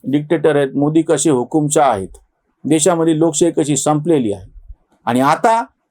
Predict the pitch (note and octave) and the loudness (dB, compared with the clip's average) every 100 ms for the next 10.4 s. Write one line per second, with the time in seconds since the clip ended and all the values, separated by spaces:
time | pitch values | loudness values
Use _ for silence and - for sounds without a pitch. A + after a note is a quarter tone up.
0 | _ _ _ _ B2+ E3+ G3 D3 G3 G3 | _ _ _ _ 0 2 0 0 -4 0
1 | A#3 G3+ - A3+ D3+ G#3 B3+ - - G3 | -2 0 0 0 0 0 2 0 0 -2
2 | E3 G#3 A3+ - G3 G#3+ G3+ F#3 G#3+ G3 | -2 -2 -2 0 0 2 0 0 0 -2
3 | G3+ - G3+ G#3+ F3 B3 B3+ A#3+ A3+ G#3+ | -6 -2 0 2 0 0 0 0 0 2
4 | G#3 F3+ D3 B2+ - _ _ _ _ _ | 2 2 0 -2 -12 _ _ _ _ _
5 | _ - D3 F#3+ A3+ G#3+ G3+ G3+ G#3 G3 | _ -2 2 4 2 2 2 0 0 0
6 | G#3+ G3+ G3+ G3+ F3 A3 G3+ F#3 G#3 A#3+ | 2 2 2 2 0 0 0 0 2 0
7 | A#3 A#3+ A3 G#3 G#3 G#3 G#3+ G3 G#3+ - | 0 0 0 0 0 0 0 0 0 0
8 | A3 G#3+ G3+ G3+ G3+ F#3+ G3+ E3 G3 G#3+ | -2 0 0 0 0 -2 -2 0 -2 -2
9 | F#3+ G3 G#3+ F#3+ F3+ F3+ G3+ G3 G3 F#3 | 0 0 0 0 0 0 -4 0 2 2
10 | F3 F3+ A3+ | 0 0 0